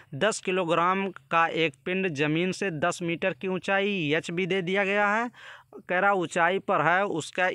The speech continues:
स्थितिज ऊर्जा क्या है? उस स्थितिज ऊर्जा हम लोग को दिखा, निकालना है, पोटेंशियल एनर्जी निकालना है। तो दस किलोग्राम पोटेंशियल एनर्जी का फार्मूला देख लीजिए, potential energy equal to एम जी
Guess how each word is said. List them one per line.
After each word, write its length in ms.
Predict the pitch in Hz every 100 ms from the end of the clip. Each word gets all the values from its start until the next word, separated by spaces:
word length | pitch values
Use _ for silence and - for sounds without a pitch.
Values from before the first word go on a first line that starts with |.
| 160
स्थितिज 460 | - 156 175 180 175
ऊर्जा 300 | 143 131 170
क्या 240 | - 160 143
है? 180 | 135
उस 160 | 135 139
स्थितिज 380 | - 165 185 165
ऊर्जा 280 | 151 143 180
हम 120 | 180
लोग 140 | 180 -
को 120 | 185
दिखा, 260 | 170 - 175 185 175 - - 170
निकालना 440 | 170 185 185 196
है, 60 | 202
पोटेंशियल 680 | - 151 151 151 - 185 185
एनर्जी 360 | 165 147 139 160
निकालना 500 | 180 175 185 190 196
है। 60 | 214
तो 160 | 226 214
दस 300 | 147 180 -
किलोग्राम 600 | 170 165 160 160 156 127 - - -
पोटेंशियल 560 | 160 185 180 - 214
एनर्जी 420 | 202 165 170 156 196
का 140 | 165
फार्मूला 500 | - 147 147 156 180
देख 240 | 175 175
लीजिए, 260 | 190 175 202
potential 640 | - 156 160 160 - 190
energy 400 | 156 151 147 185
equal 280 | 170 - 180
to 180 | 202 196
एम 280 | 151 156 160
जी 120 | 143